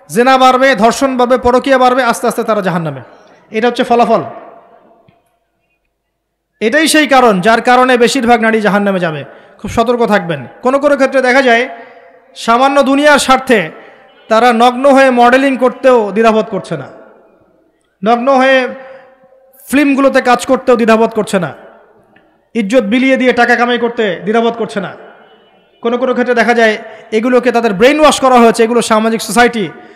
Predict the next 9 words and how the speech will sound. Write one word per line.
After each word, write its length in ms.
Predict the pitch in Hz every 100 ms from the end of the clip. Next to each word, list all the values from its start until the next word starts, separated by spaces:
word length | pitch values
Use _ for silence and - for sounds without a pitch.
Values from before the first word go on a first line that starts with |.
| -
সামাজিক 400 | 226 226 240 240 - - - _ -
সোসাইটির 440 | 233 233 254 269
মধ্যে 400 | 269 240 285 165 - - - -
এগুলো 240 | 233 247
আপনার 200 | 226 208
ডিগনিটির 420 | 262 262 277 262
মাধ্যম, 480 | 240 226 208 185 123 - - _
সম্মানের 420 | - 240 240 240
মাধ্যম, 300 | 226 196 190